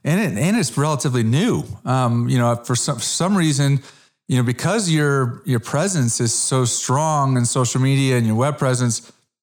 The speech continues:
I kinda thought you, you know, had started it, you know, a lot longer than that. So that's, that's fantastic. Hey, uh, you, you started, oh, you know, with single family, and a, and a lot of people do that 'cause it's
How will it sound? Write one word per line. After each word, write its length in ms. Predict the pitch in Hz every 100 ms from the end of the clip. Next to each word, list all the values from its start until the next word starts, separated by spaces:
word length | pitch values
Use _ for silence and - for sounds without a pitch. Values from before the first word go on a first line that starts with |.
| _ _
I 120 | - 143
kinda 260 | 220 208
thought 240 | 123 120 120
you, 260 | 123 120 - _ _ -
you 100 | 117
know, 240 | 117 135
had 320 | 143 110 117 110
started 320 | 135 139 131
it, 260 | 139 131 - _ _ -
you 120 | 131
know, 180 | 127 131
a 80 |
lot 260 | 127 147 135
longer 360 | 151 190 190 127
than 200 | 113 110
that. 300 | 107 104 -
So 320 | 123 123 117 - - -
that's, 180 | 135 135
that's 220 | 143 143
fantastic. 600 | 147 131 135 131 - 127 - - - -
Hey, 240 | 185 185 -
uh, 180 | 143 143 - 120 -
you, 280 | 151 131 -
you 140 | 139
started, 540 | 131 - 160 220 160 127 -
oh, 320 | 127 131 - _ _ _ _ _ _ _ -
you 140 | 139
know, 440 | 156 120 120 113 -
with 140 | 131
single 300 | - 170 180
family, 360 | 127 127 120 120
and 80 | 117
a, 160 | 123 -
and 120 | 143
a 60 | 135
lot 200 | 139 185
of 80 | -
people 480 | 156 160 160 156
do 240 | 139 156 190
that 320 | 135 104 -
'cause 220 | 120 113
it's 420 | 113 - - -